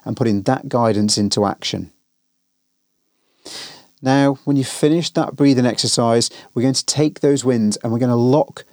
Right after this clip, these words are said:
the wins that you've had in the last week away into the back of your mind and think back to that feeling of completion, that feeling of momentum, that surge of adrenaline that you got when you completed those tasks,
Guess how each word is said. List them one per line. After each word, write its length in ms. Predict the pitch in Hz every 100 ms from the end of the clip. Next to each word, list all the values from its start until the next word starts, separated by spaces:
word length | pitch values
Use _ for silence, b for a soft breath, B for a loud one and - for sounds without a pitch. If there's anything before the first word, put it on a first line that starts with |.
| b
the 100 | -
wins 400 | 110 127 143 143 -
that 100 | -
you've 160 | 135
had 320 | - 123 117
in 140 | - 117
the 120 | 107
last 260 | 117 117 -
week 180 | 117
away 520 | 113 110 135 143 143 147
into 320 | 120 110 -
the 80 | 107
back 400 | - 131 143 180
of 80 |
your 100 | 175
mind 540 | 156 135 127 123 123 - b b b b b
and 120 | 127
think 280 | - 160 - _ -
back 320 | 170 - -
to 100 | -
that 200 | 113 -
feeling 440 | - - 139 147 147
of 100 | -
completion, 600 | 135 135 127 - 131 127 b -
that 180 | -
feeling 480 | - - 120 127 147
of 120 | 147
momentum, 600 | 139 139 131 127 - 123 - B
that 180 | 123 -
surge 480 | - 120 120 135
of 60 | 135
adrenaline 540 | 135 139 135 135 127 123
that 80 |
you 80 | 123
got 260 | 107 131 -
when 100 | 120
you 80 | 117
completed 440 | 107 123 135 156
those 220 | 170 165
tasks, 560 | - 127 117 - -